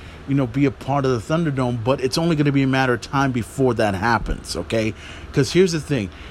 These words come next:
you're gonna see fans come out there and, and do some stuff, and if they're on the screen watching, that's fine, that's good, but leave it alone, all right? Just don't, don't, don't tr-,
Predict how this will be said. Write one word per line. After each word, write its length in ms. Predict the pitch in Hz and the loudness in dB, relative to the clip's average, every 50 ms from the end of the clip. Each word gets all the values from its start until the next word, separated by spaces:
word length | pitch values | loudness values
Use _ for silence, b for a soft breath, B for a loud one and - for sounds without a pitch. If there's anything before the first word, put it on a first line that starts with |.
| B B | B B
you're 200 | - 120 139 135 | 2 4 4 4
gonna 320 | 117 110 143 156 185 214 214 | 4 4 4 4 4 4 2
see 220 | - - 185 180 | 2 2 0 0
fans 440 | 156 - - 160 151 151 147 139 - | 0 0 -2 0 0 0 0 -2 -2
come 220 | - 135 131 123 | -2 0 2 2
out 260 | 117 113 110 107 - - | 2 2 0 -2 -2 -2
there 280 | 104 95 95 95 92 B B B B B B | -2 0 0 -2 -2 B B B B B B
and, 280 | - 101 104 107 110 - - | -2 0 0 0 -2 -2 -4
and 240 | 87 85 82 80 78 | -4 -4 -4 -6 -2
do 220 | 87 113 120 127 120 | 0 2 2 2 2
some 240 | - - 131 120 | 0 -2 -2 -2
stuff, 420 | 107 - - - 123 117 117 107 - | -2 -4 -2 0 2 2 2 0 -2
and 160 | 120 110 113 | -4 -2 0
if 180 | 110 110 107 - | 0 0 0 0
they're 140 | 156 190 | 2 2
on 120 | 220 233 240 | 2 2 0
the 80 | 240 | 0
screen 460 | 220 - - - 233 233 240 233 220 196 | -2 -2 -2 -2 -2 -2 0 -2 0 0
watching, 500 | 226 233 240 226 233 - 233 226 226 220 | 0 0 0 -2 -2 -2 -2 0 0 0
that's 260 | 208 196 185 - - | 0 -2 -2 -4 -8
fine, 480 | - - 160 151 151 151 151 147 147 | -6 -2 -2 0 0 0 0 0 0
that's 280 | 143 143 135 120 - - | 0 0 -2 -4 -6 -10
good, 440 | 104 107 117 117 98 76 65 - - B B B B B B B B - | -6 0 0 2 2 0 -2 -6 -12 B B B B B B B B -2
but 240 | - 156 151 139 120 - - - - - - - - - | 2 2 2 2 0 -4 -12 -20 -20 -18 -18 -18 -14 -8
leave 460 | - 175 170 185 202 214 208 170 120 110 | -4 -2 0 2 2 2 2 2 0 -2
it 80 | 92 | -4
alone, 440 | 82 78 71 69 65 62 57 57 73 | -4 -4 -4 -6 -6 -8 -8 -8 -8
all 80 | 117 143 | -4 -4
right? 180 | 160 170 170 | -4 -4 -4
Just 240 | 175 185 156 - - | -4 -6 -6 -2 -2
don't, 360 | - 208 214 220 - - 147 | 0 0 0 -2 -6 -6 -4
don't, 260 | 143 180 202 214 196 - - - - - - 151 131 | -2 -2 -2 -4 -6 -10 -16 -18 -18 -14 -12 0 2
don't 300 | 180 196 220 233 226 - - - - - | 2 2 2 0 -6 -10 -14 -18 -16 -12
tr-, 160 | - - - | -10 -10 -10